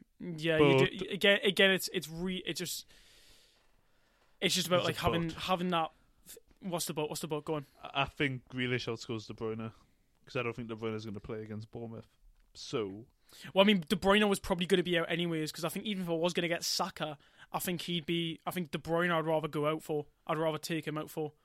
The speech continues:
Speaker 2: That's what I'm saying.
Speaker 1: Just because of the, just because of the money in the bank and the restructuring, you know, if I wanna get Trent down the line, I'd have the money in the bank from De Bruyne to move that into defence.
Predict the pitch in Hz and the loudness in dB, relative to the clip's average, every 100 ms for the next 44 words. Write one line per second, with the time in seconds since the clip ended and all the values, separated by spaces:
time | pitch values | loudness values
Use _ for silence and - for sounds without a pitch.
0 | _ _ - 131 - 131 113 113 131 120 | _ _ 0 0 2 2 2 0 2 2
1 | 117 185 175 175 185 180 170 208 175 185 | 2 0 0 0 0 -2 2 2 4 4
2 | 185 180 170 147 165 170 165 160 156 - | 4 4 4 2 2 2 -2 -2 -2 0
3 | 170 - 170 160 156 147 160 170 170 160 | 0 -2 -4 -2 -2 -2 -2 0 0 -2
4 | - 175 180 175 165 156 147 147 - - | -2 -2 0 0 2 0 0 -2 -10 -4
5 | 175 151 156 170 170 165 143 165 151 - | -2 0 0 0 0 0 -2 -4 -4 -8
6 | 175 151 147 156 160 151 143 _ _ _ | -6 -4 -2 0 0 0 -4 _ _ _
7 | _ 175 170 165 170 151 151 - 160 147 | _ -4 -2 -2 -4 -4 -6 -2 -4 -2
8 | - | -4